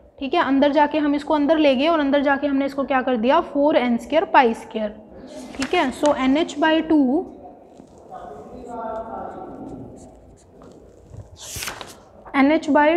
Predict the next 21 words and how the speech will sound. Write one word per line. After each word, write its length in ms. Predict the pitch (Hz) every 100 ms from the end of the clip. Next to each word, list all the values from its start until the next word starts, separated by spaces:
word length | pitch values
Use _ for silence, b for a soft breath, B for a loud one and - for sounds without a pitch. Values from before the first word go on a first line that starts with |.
| 339
टू 100 | 339 285 294 359 - - - - - - - - - - - - 190 190 - - - - - - - - - - -
into 320 | 285 277 339 294
one 280 | 269 294 302
by 180 | 277 311 415 - - - - - - - - - - - - 294
टू 160 | 294
एन 180 | 302 311
पाई, 240 | 311 311 320
स्क्वायर 320 | - 311 311
रूट 240 | 320 320
के 60 | 330
अंदर 220 | 302 311
जाके 280 | 285 285 294
हो 80 | 277
जाएगा 340 | 247 240 269
फ़ोर 420 | 311 - 277 302
एन 340 | 294 262 269 294
स्क्वायर 440 | - - 262 302 392 - - - - -
पाई 260 | 262 247 269
स्क्वायर 340 | 269 302 302 262
by 200 | 262 240 349 339 -
ट्वेल्व 420 | 240 247 311